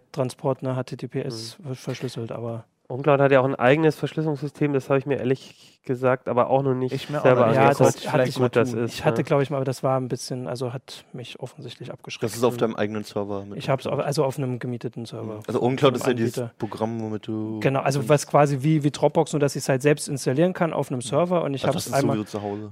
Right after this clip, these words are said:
Speaker 1: also ich hab's einmal
Speaker 4: Ja.
Speaker 1: zu Hause auf einem Raspberry liegen und, aber der ist total unverschlüsselt, deswegen ist der auch nur zu Hause. <laughs> Äh, und halt einen auf einem, auf einem Server, wo ich halt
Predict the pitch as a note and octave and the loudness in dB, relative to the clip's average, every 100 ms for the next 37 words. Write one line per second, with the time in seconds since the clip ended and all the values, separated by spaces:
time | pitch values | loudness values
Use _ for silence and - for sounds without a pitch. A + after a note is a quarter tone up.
0 | - - D3+ D#3+ E3 - E3+ D3+ C#3+ A#2+ | -8 -4 2 2 2 4 4 2 2 6
1 | F#3+ F#3+ D#3+ D#3+ D3 D3 F3+ - F3+ F3+ | 6 6 2 0 2 2 2 0 0 2
2 | D#3+ F3 F3+ F3 C#3+ D3 C3+ C3 C3 C#3+ | 0 -2 -4 -6 -6 -4 -2 -2 0 2
3 | C#3+ - - D3 C#3 C3 D3+ D#3 E3 - | 0 -4 -10 -4 0 0 -2 -4 -4 -4
4 | D3+ D3+ D#3 D3 D3+ D#3+ D3 D#3+ - F3 | -6 -4 -2 0 2 4 4 4 4 6
5 | D3 E3+ F3 - - - - - - D#3 | 6 6 6 4 -8 -10 -12 -14 2 6
6 | C#3+ D3 D3+ D3+ D3+ C3+ B2+ C#3 C3 C3+ | 8 8 4 4 6 6 6 2 0 0
7 | B2+ C3+ A#2+ A#2 - C3+ C#3+ B2+ - B2 | -2 -4 -4 -6 -8 -8 -6 -4 -2 0
8 | A#2+ A2+ A#2+ - B2+ A#2 - | 0 -2 -4 -2 -2 -4 -8